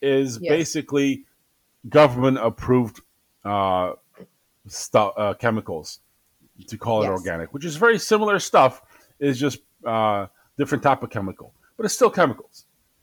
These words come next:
Speaker 1: appro-, uh, approved for
Speaker 2: Right.
Speaker 1: organic. True organic, actual farming,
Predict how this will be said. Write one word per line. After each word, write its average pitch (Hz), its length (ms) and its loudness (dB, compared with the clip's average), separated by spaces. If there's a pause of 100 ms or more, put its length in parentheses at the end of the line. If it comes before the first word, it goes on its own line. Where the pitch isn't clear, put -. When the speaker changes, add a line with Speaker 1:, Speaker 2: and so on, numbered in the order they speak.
Speaker 1:
appro-, 117 340 -12
uh, 107 180 -2
approved 117 320 -6
for 104 300 -2
Speaker 2:
Right. 92 80 -10 (340)
Speaker 1:
organic. 98 480 -6 (1300)
True 190 220 -4
organic, 131 640 2 (280)
actual 120 480 2
farming, 127 640 0